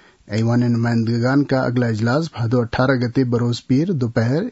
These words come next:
ایک بجے ہوگا۔ وزیر اعظم پشپ کمل دہال پرچنڈ نے کہا ہے کہ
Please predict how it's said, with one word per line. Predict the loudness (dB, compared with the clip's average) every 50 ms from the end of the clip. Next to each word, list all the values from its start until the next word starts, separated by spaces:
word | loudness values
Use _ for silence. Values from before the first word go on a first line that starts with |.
| -4
ایک | -4 -2 -2 0
بجے | 0 0 0 0
ہوگا۔ | 0 0 0 0 0 0 0 0 -2 -4 -8 -18 _ _ _ _ _ _ _ _ -2
وزیر | 0 2 2 4 4
اعظم | 4 4 2 2 0 0
پشپ | -2 -4 -2 0 0 2
کمل | 2 2 2 4 2
دہال | 0 0 0 -2 -2
پرچنڈ | -2 -4 -4 0 2 2 2 2
نے | 2 0
کہا | 0 0 0 0 0 0
ہے | 0 0
کہ | 0 0 0